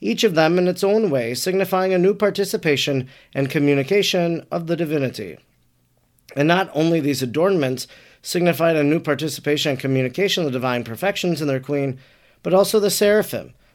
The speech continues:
those six that adored her, likewise represented mysteries contained in their ministry. Six fifty-two.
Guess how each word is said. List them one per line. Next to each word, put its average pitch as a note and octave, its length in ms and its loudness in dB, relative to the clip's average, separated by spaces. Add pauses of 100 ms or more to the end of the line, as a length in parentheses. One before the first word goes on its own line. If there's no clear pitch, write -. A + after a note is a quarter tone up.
those F3 260 2
six - 380 -2
that E3 160 -2
adored F3 680 0
her, D#3+ 520 0
likewise D3 680 0
represented F#3+ 520 0
mysteries F3 420 -2
contained F3+ 400 0
in F#3 100 0
their F3+ 100 2
ministry. F3 600 -2 (1600)
Six - 460 -2
fifty-two. C3 760 -6